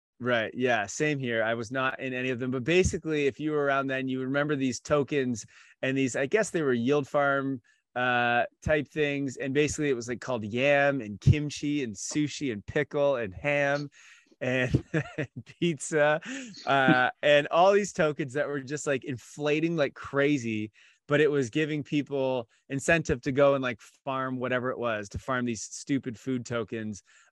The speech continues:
Speaker 1: Um,
Speaker 2: Yeah.
Speaker 1: and they just went, you know, insane for a while, and everyone was doing it. It was just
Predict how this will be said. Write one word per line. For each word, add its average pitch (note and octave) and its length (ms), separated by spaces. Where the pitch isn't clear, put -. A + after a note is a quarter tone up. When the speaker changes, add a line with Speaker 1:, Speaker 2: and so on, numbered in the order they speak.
Speaker 1:
Um, B2 340
Speaker 2:
Yeah. C#3 80
Speaker 1:
and C#3 80
they E3+ 140
just D#3 220
went, C#3+ 400
you C#3 140
know, A#2 160
insane D#3 640
for C#3+ 180
a C3 80
while, A#2+ 420
and A2 240
everyone D3 300
was B2 140
doing B2 300
it. A#2+ 100
It G#2 60
was A2+ 120
just C#3 380